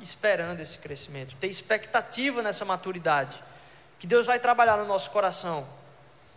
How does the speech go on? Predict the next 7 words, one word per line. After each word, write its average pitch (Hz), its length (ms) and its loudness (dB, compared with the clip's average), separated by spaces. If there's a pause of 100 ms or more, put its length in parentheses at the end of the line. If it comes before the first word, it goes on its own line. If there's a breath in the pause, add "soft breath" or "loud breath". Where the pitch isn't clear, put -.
(340)
Porque 214 840 2 (840)
parece, 208 840 0 (840)
ah, 139 340 -8 (920)
uma 156 120 -10
frase 170 420 -2 (220)
feita, 151 400 -8
mas 165 640 -4